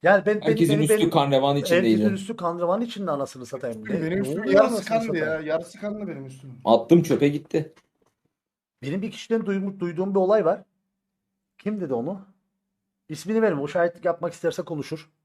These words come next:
Speaker 1: O ortamdan. Ee, Vuzi'nin, Vuzi ilk başta benimle se-, o çocukla selfie attılar bana. Çocuk bana dedi ki, "Abi," dedi, "kan sıçradı," dedi. Yeison'un üzerinden kan sıçradı dedi üstümüze. "Ne olduğunu anlamadık," dedi biz bir anda.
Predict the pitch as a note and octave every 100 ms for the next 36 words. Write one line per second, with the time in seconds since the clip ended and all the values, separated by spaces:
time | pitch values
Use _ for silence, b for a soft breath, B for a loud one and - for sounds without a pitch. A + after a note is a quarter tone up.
0 | _ _ _ _ _ _ _ D#3+ D#3+ D3+
1 | C3 A#2 C3+ _ _ _ _ - D#3 D#3
2 | D3+ D3+ D3 D3+ D#3 D#3 D#3+ D3 D#3 F3+
3 | F3+ F3 - F3 C3+ E3 E3 - D#3 C#3+
4 | - G#2+ D3+ D#3+ - F#3 - D3 D3 C#3+
5 | - G#2 G2+ A2+ F#3 _ _ _ _ _
6 | _ _ _ - C#3+ E3+ F#3 A3+ - C#3
7 | D3 F#3+ D3+ G#2+ - _ _ _ _ _
8 | _ _ _ - - G3 G3 D3+ - C3+
9 | A2 G#2 G#2 A2+ C#3+ D#3 D3 B2 A#2+ A#2+
10 | A2 D#3+ A3+ F3+ G#3+ - D#3 - A#2 G#2+
11 | G2 A2 - G2 G2+ A#2+ _ _ _ _
12 | _ _ _ _ _ _ _ C#3 F3 G#3+
13 | G#3 F#3+ E3 G3+ D#3+ B2 A#2 G#2+ A2 A2+
14 | A#2+ F#2+ F#2